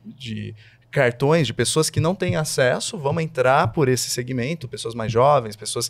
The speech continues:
que querem mais facilidade pra ter cartão", e depois cresceu, cresceu, cresceu, cresceu. Fazem-, trazendo essa analogia pra Before, a Before, ela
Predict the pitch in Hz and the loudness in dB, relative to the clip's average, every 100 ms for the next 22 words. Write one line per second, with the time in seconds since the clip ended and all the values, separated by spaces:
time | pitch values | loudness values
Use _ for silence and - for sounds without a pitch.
0 | - - - - 117 110 104 123 120 117 | -8 -18 -16 -8 -4 -2 0 0 0 -2
1 | 113 - 113 107 104 117 - 165 165 214 | -4 -6 0 0 0 -4 2 2 2 -2
2 | - - 143 - 143 123 131 127 113 120 | -2 0 0 0 -4 -4 -4 -6 -10 -10
3 | - 127 123 131 143 - 101 95 - - | -8 -8 -6 -4 -2 4 2 2 -8 -20
4 | - - _ _ _ - 156 139 165 180 | -20 -20 _ _ _ 0 2 4 2 0
5 | 175 170 151 185 180 180 170 160 156 - | 2 4 6 4 2 2 2 2 0 0
6 | 160 165 - 143 117 95 - - _ - | 0 0 2 6 6 6 0 -16 _ -4
7 | 117 123 - 147 156 160 165 | 0 0 4 6 8 8 6